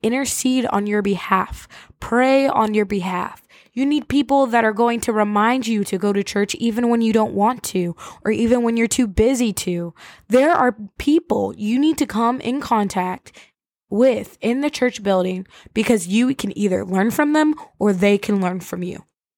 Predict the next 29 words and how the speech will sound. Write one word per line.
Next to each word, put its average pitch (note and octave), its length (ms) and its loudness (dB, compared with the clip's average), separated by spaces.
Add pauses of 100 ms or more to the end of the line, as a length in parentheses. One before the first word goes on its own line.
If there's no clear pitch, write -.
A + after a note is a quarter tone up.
(1300)
Don't C4+ 280 2
forget F#3+ 640 -4 (1300)
that G#3 300 0
you A#3 100 2
don't C4+ 280 2
go A3 240 2
to G3 120 -6
church - 440 -4
just - 300 -2
to F#3+ 100 -4
receive, F#3 560 -8
but - 160 -6
also F#3+ 600 0 (2750)
to G3 100 0
help G3+ 340 2
others, - 460 -4
to - 240 -10 (320)
teach - 320 -2
others, F#3+ 320 -2
to - 100 -8
be G3 160 2
a F#3 60 2
representation G3 720 0
to - 160 -10
others. - 360 -8 (320)
Maybe B3+ 260 4
they B3 260 2
can A#3+ 160 -4
receive F#3 520 -4